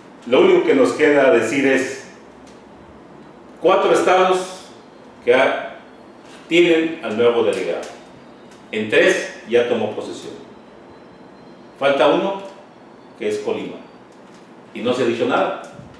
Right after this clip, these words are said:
Ojalá y que esto no venga, insisto, a generar un problema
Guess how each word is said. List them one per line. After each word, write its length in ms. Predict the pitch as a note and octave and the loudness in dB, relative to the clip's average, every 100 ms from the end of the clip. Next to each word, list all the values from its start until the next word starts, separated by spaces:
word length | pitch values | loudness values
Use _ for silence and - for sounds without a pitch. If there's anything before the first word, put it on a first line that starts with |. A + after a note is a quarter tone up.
| - - - - | -20 -20 -20 -10
Ojalá 760 | - - B2 D3+ - - - - - - - - - A2+ | -6 -2 0 0 -4 -6 -12 -20 -20 -20 -20 -20 -20 -14
y 180 | A2 | -12
que 480 | - G#2 G2 G2 - - - | -6 -4 -2 -4 -8 -12 -2
esto 600 | D#3 D#3+ E3 E3+ E3+ - - - - | 0 2 2 0 0 -10 -18 -20 -8
no 180 | A2 B2 | 0 2
venga, 640 | C3 C3 C3 B2 B2 - - - - - | 2 2 2 0 -4 -10 -18 -20 -20 -20
insisto, 720 | - - B2+ A#2+ - A#2 A2+ - - - - | -16 -14 -10 -10 -6 -6 -6 -14 -20 -20 -14
a 80 | E2+ | -12
generar 760 | - E2+ F2+ G2+ G#2 - - - - - - - - - - | -10 -8 -2 -2 -2 -6 -12 -20 -20 -20 -20 -20 -20 -18 -8
un 360 | A#2 A2+ A2 - | -6 -6 -10 -8
problema 600 | F#2+ F#2+ A2 A2 G#2+ | -6 -4 -2 -2 -4